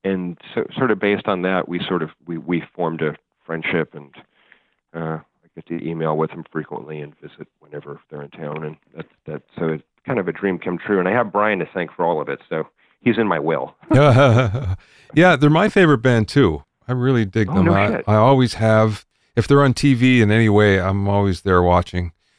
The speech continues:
Speaker 2: And unfortunately, I haven't seen them live enough, but I have seen them live. But boy, to get to play with them is awesome.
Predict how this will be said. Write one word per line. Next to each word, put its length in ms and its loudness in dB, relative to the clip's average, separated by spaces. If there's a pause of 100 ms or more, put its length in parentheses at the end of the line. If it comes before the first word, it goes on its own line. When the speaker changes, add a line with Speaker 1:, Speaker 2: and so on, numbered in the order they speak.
(400)
Speaker 2:
And 240 -4
unfortunately, 500 0
I 60 -2
haven't 220 0
seen 240 0
them 160 0
live 320 4
enough, 380 0
but 120 -2
I 80 0
have 500 0
seen 220 -10
them 120 -10
live. 280 -2
But 160 -16
boy, 340 2 (680)
to 80 -6
get 180 0
to 60 -20
play 260 0
with 140 0
them 180 -16
is 140 -20
awesome. 340 -6